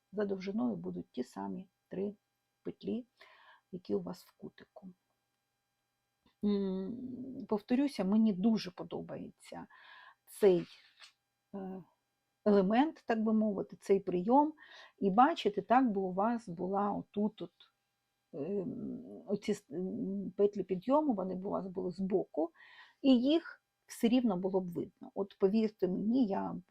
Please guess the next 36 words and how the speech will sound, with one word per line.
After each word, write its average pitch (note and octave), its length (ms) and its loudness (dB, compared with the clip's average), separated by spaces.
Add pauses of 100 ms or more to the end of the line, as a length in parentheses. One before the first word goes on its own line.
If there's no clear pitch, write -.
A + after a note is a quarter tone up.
(360)
нав'язала F#3 460 -2
цих - 220 -16
квадратів F#3 540 -6
в - 460 -20
тисячі, - 560 -4 (500)
і F#3 420 2
я G#3+ 100 6
точно G#3 400 0
знаю, A#3 300 2
що - 200 -6
їх A3 240 -2
би F#3 80 0
було F#3 260 -4
видно. F3 400 -12
Так G4+ 220 0
у - 20 -4
вас A#3 320 -2
абсолютно - 540 -2
нічого G#3 340 -8
не G3 100 -6
буде F3+ 240 -10
видно. - 340 -16 (460)
Продовжуємо. B3 880 0 (600)
Так, F3 240 -6
ну A3 160 2
що, - 220 -4
після - 340 -4
повітряної G3+ 600 0
тривоги F#3+ 480 -4
продовжуємо F3+ 840 -6
в'язати G3 520 -10 (520)
квадрат C4+ 540 -2
і A3 100 -6
будемо F#3+ 340 -4
в'язати G3 460 -4
другий F#3 640 -2